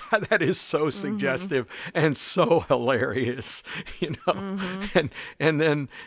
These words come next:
Speaker 1: you know, uh, then, uh, there's that scene, we'll probably get to it eventually, the scene where, where, you know, George Bailey goes back to the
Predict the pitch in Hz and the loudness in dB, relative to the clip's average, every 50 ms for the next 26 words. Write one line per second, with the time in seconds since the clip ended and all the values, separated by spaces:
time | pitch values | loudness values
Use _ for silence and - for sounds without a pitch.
0 | _ _ - 156 160 143 139 131 131 127 127 - - - _ _ _ - 139 123 | _ _ -6 -4 -2 -2 -2 -2 -2 -4 -6 -10 -14 -20 _ _ _ 0 2 2
1 | 120 120 120 117 113 113 113 104 92 113 123 - - _ _ _ - - _ _ | 4 4 2 0 -2 -4 -6 -8 -12 -14 -18 -20 -20 _ _ _ -20 -20 _ _
2 | _ - - - 185 123 135 131 135 131 131 135 127 127 131 135 131 131 123 131 | _ -20 -20 -6 2 4 4 4 6 4 4 2 0 0 0 2 2 2 2 4
3 | 131 127 127 113 - - 151 143 147 139 147 180 185 - 170 160 139 131 123 113 | 2 2 2 0 0 0 2 2 2 4 4 4 6 8 6 6 8 6 2 2
4 | 123 127 123 127 - 123 117 110 113 110 120 120 117 110 - 131 113 110 110 113 | 0 -2 -2 -2 -2 0 0 0 0 0 0 -2 -2 -2 -4 -4 -4 -2 -2 -4
5 | 107 - - - 135 127 123 120 113 110 113 113 107 113 107 110 127 131 117 120 | -4 -6 -2 0 0 2 2 2 2 0 0 0 0 -2 -4 -6 -6 -4 -2 -2
6 | 117 113 113 113 110 113 107 110 - - 143 131 117 113 110 110 110 107 120 117 | 0 0 0 -2 -2 -4 -8 -12 -16 -14 -8 -6 -6 -4 -4 -6 -4 0 0 0
7 | 113 107 101 101 120 113 113 117 113 107 104 104 117 107 101 98 104 123 117 110 | 0 0 0 -2 0 0 0 0 -2 -4 -4 -4 -4 -4 -4 -2 0 0 2 2
8 | 117 110 - - 123 113 107 110 107 107 104 | 0 -2 -2 -2 -2 -2 0 -2 -4 -4 -6